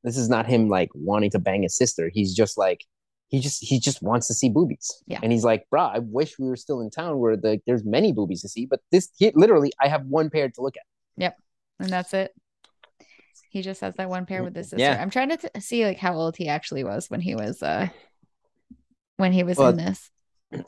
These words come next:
Speaker 1: doesn't matter how old he is. It's matter, what matters is how old he played.
Speaker 2: Yeah.
Speaker 1: 'Cause Anya Taylor-Joy is probably playing, like, I'm gonna guess fifteen.
Speaker 2: It, uh, oh, it, yeah, at, at
Speaker 1: Yeah.
Speaker 2: most, yeah. She's, she was playing fifteen.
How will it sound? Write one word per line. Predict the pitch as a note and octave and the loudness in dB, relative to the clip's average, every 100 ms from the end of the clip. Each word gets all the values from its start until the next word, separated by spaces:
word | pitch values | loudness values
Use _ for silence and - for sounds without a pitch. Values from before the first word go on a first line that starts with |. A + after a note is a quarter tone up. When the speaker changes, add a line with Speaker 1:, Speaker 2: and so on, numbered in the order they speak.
| C3 | 2
Speaker 1:
doesn't | F3 A#2+ | 6 6
matter | A2+ G#2 | 6 4
how | G2+ - | 0 0
old | A#2 G2 | -2 0
he | F2+ | 0
is. | G2+ F2 | 0 0
It's | E2+ - | -4 -8
matter, | G#2 G2 - | -6 -6 -2
what | G#2 | -2
matters | G#2 A#2+ F#2+ | 0 -2 -2
is | F2+ | -4
how | G#2 F#2 | -4 -2
old | G2 F#2 | -2 -4
he | - | -8
played. | - F#2 - _ _ - | -4 -4 -4 _ _ -2
Speaker 2:
Yeah. | G3 - - | -2 -2 0
Speaker 1:
'Cause | B2+ | 2
Anya | C3+ F#3+ D#3+ | 4 4 2
Taylor-Joy | D3 A#2 F#2+ G#2+ F#2+ | 2 0 -2 -2 -4
is | E2 | -4
probably | - F#2+ F#2+ | -6 -6 -6
playing, | - F2+ E2+ | -8 -8 -8
like, | D#2 E2 - | -8 -10 0
I'm | A2 | 6
gonna | B2 F2 | 6 6
guess | F2 D2 - | 2 0 -4
fifteen. | E2+ - - _ _ _ _ _ | -8 -10 -18 _ _ _ _ _
Speaker 2:
It, | D#3 - | -4 2
uh, | G3 - | 2 4
oh, | F3 E3 | 4 4
it, | C3+ - | 4 0
yeah, | - F#3 D3+ - - | 2 2 2 -4 0
at, | G3 - | 0 4
at | - F#3+ | 4 4
Speaker 1:
Yeah. | |
Speaker 2:
most, | B2+ D#3 - - | 2 -4 -6 -10
yeah. | - - - - - _ | -2 0 -2 -6 -20 _
She's, | - G3+ F3 - | 0 2 2 -4
she | - | -4
was | D3+ | -4
playing | - - - | -2 -4 -6
fifteen. | - - - | -8 -6 -6